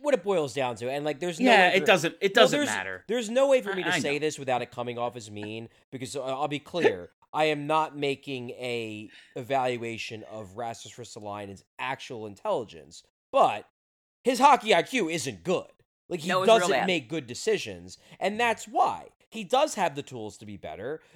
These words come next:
Speaker 1: but he doesn't have the hockey I Q and the decision-making ability on the ice to take full advantage of those tools. And that's always been the problem. I'm sure he got hurt by playing for the Sabres, and I'm sure they taught him some real bad habits. And maybe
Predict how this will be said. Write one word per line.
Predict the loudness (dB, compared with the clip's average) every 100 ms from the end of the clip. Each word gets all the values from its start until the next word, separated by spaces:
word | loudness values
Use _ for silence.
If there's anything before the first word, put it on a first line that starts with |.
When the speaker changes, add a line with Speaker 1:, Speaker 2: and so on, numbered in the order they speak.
| _
Speaker 1:
but | -6
he | -2
doesn't | -2 -2 -2
have | -2 -2 -2
the | 0
hockey | 0 0 -2 -2
I | -2
Q | -4 -8 -4 -4
and | -6
the |
decision-making | -10 -10 -10 -8 -8 -8 -10
ability | -6 -4 -4 -6
on | -10 -10
the | -8 -6
ice | -6 -8 -16 _ -14
to |
take | -6 -6 -4
full | -6 -4
advantage | -4 -6 -8
of | -10
those | -10 -10
tools. | -12 -14 -16 -20 _ -8
And | -4
that's | -2
always | 0 0 0 -4
been | -6
the | -6
problem. | -14 -16 -18 -20 -16 -8
I'm | -6
sure | -6 -4
he | 0
got | 0 0 -6
hurt | -8 -6 -6 -12 _ _ 0
by | 0
playing | 0 -4 -2 -2 -4
for | -8 -8
the | -8
Sabres, | -6 -6 -4 -6 -8
and | -10
I'm | -12
sure | -12 -8
they | -8
taught | -6 -6 -4
him | -6
some | -12 -12
real | -10 -6
bad | -6 -6
habits. | -6 -8 -10 -14 -18 _ -16
And | -12 -4
maybe | -2 -2 -4 -4 -6 -10